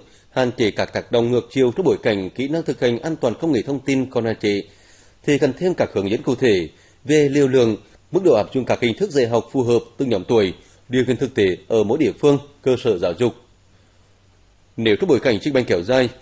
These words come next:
giáo viên và học sinh chưa thể đến trường, phải thay đổi để thích nghi bằng việc áp dụng những phương pháp hiện đại như dạy học qua truyền hình hay dạy học online, thì cần có giải pháp kết nối nguồn lực hỗ trợ giáo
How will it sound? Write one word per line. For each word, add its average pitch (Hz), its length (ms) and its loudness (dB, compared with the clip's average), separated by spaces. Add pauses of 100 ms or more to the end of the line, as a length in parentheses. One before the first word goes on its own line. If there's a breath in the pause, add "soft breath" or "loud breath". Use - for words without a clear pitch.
(180)
giáo 98 220 2
viên 143 220 -2
và 151 80 0
học 104 240 2
sinh 135 180 -2
chưa 143 120 -4
thể 131 120 -2
đến 90 180 -2
trường, 120 240 2 (460 soft breath)
phải 135 180 0
thay 196 120 -4
đổi 123 200 2
để 190 140 0
thích 190 220 -4
nghi 147 200 0
bằng 120 200 -2
việc 113 160 -2
áp 92 160 -2
dụng 117 240 0
những 143 160 -2
phương 160 260 -4
pháp 202 260 -10
hiện 117 140 -2
đại 107 260 2 (380 loud breath)
như 135 220 2
dạy 127 100 0
học 113 200 0
qua 165 200 -4
truyền 135 100 -2
hình 120 260 2 (340 soft breath)
hay 139 220 0
dạy 123 120 0
học 107 200 -2
online, 123 340 0 (440 soft breath)
thì 151 100 -2
cần 147 140 -2
có 110 140 2
giải 98 220 2
pháp 165 200 -10
kết 117 120 0
nối 95 200 0
nguồn 120 220 -4
lực 120 120 -2
hỗ 127 160 -4
trợ 131 200 0
giáo 90 300 -4